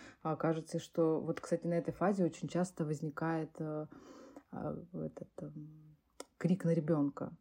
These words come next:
Вот родители очень часто приходят с запросом, что они не могут за-, справиться со злостью и кричат на ребёнка. Это такая уже третья стадия выгорания, м, родительского. А, и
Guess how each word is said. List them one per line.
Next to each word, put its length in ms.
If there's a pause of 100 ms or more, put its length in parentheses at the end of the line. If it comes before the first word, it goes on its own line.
Вот 260
родители 500
очень 320
часто 360
приходят 440
с 40
запросом, 520
что 240
они 200
не 100
могут 360
за-, 320 (380)
справиться 500
со 140
злостью 480
и 20
кричат 400
на 60
ребёнка. 460
Это 120
такая 260
уже 140
третья 320
стадия 400
выгорания, 640
м, 380
родительского. 840 (580)
А, 340 (220)
и 420